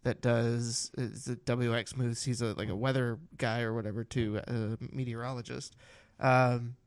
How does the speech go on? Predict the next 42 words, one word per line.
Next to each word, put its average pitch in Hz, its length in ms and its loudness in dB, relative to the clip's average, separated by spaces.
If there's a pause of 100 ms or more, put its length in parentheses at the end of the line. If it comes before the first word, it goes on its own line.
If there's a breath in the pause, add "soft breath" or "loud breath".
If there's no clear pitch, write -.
(220)
and 131 120 2
he 160 180 4
tweeted 147 380 6
a 123 60 6
photo 123 440 8
of 117 140 4
a 123 40 4
guy 127 220 6
with, 117 220 4
like, 120 200 0
ten 135 360 2
gas 120 300 -4
cans - 440 -8
lined 139 240 -2
up - 140 -4
next 131 220 -6
to - 100 -4
each - 200 -8
other - 460 -4 (380 soft breath)
that 127 140 0
he 120 100 2
was 110 160 -2
filling 123 380 -2
in 123 100 -8
the 123 80 -12
parking 120 420 -4
lot, - 300 -8
you 131 100 -8
know, - 160 -10
and 73 100 -14
he's 107 200 -14
like, 120 280 -12 (380 soft breath)
basically 156 300 -4
with 131 160 0
a - 20 -6
comment, 127 480 0
like, 117 200 -4
"You 139 320 10
people 156 420 4
are 123 100 4
the 123 100 2
reason 120 760 0